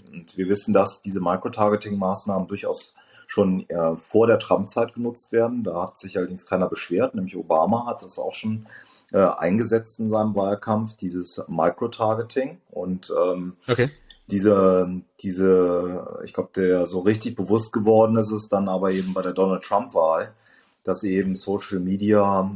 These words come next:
Speaker 1: ein großer Faktor sein kann, um eben Menschen zur Wahl zu bewegen und vielleicht auch das Kreuz eben an einer Stelle zu setzen, ähm, was dem Werbetreibenden, äh,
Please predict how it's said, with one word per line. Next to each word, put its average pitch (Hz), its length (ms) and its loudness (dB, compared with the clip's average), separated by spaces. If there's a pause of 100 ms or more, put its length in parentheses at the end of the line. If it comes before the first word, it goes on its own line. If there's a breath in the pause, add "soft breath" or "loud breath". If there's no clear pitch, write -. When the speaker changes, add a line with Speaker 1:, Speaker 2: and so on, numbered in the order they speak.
(120)
Speaker 1:
ein 92 600 0 (520 loud breath)
großer 120 420 4
Faktor 110 440 -2
sein 82 360 -6
kann, 95 460 -6 (360 soft breath)
um 98 240 0
eben 92 560 0
Menschen 95 440 0
zur 95 240 0
Wahl 87 300 4
zu - 160 -8
bewegen 104 440 0
und 92 140 -4
vielleicht 92 440 2
auch 90 120 -4
das - 200 -4
Kreuz - 480 2
eben 95 360 0
an 87 140 -4
einer 92 200 2
Stelle 95 300 -2
zu 90 160 -8
setzen, 90 600 -2 (340 loud breath)
ähm, 92 520 0
was 90 220 -2
dem 95 160 2
Werbetreibenden, 90 920 2 (160)
äh, 87 360 -2